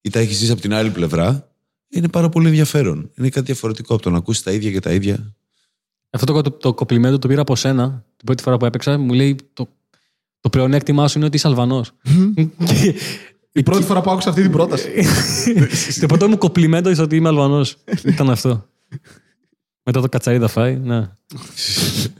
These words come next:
Speaker 3: Το χρησιμοποιείς πάρα πολύ γενικά στα κείμενά σου. Δηλαδή, έχεις βάλει, έχεις, τα πρώτα σου κείμενα ήταν ότι είσαι Αλβανός. Και τώρα έχεις πει στη διαδικασία, «Δεν θέλω να λέω μόνο αυτό». Ναι, αλλά δεν έχεις γράψει σο-, καλά αστεία πάνω σε αυτό.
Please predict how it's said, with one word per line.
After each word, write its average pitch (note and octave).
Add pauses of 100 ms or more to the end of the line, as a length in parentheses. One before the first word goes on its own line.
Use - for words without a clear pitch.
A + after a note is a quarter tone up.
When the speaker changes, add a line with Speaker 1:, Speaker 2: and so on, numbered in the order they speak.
(1120)
Speaker 3:
Το D3
χρησιμοποιείς E3
πάρα F#3
πολύ A2
γενικά G#2
στα -
κείμενά A2
σου. A#2+
Δηλαδή, A#2+
έχεις C3
βάλει, C3
έχεις, B2+
τα B2+
πρώτα C3+
σου C3
κείμενα B2+
ήταν A#2+
ότι A#2
είσαι A#2+
Αλβανός. A2 (520)
Και -
τώρα D3
έχεις D3
πει D#3+
στη D#3
διαδικασία, C#3
«Δεν D#3+
θέλω F#3+
να D#3
λέω C3+
μόνο A#2+
αυτό». A#2+
Ναι, D#3+
αλλά C3+
δεν D#3
έχεις D#3
γράψει D#3+
σο-, C#3+
καλά C#3
αστεία C#3+
πάνω G#2
σε G2+
αυτό. -